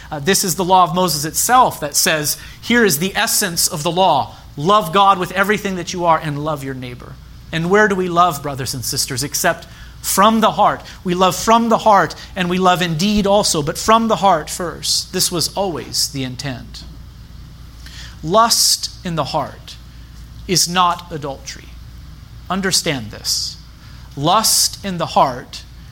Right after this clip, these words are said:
is not adultery. But lust in the heart is adultery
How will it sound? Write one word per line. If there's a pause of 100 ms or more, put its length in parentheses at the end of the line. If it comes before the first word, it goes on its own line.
(240)
is
not
adultery. (1000)
But
lust
in
the
heart (760)
is
adultery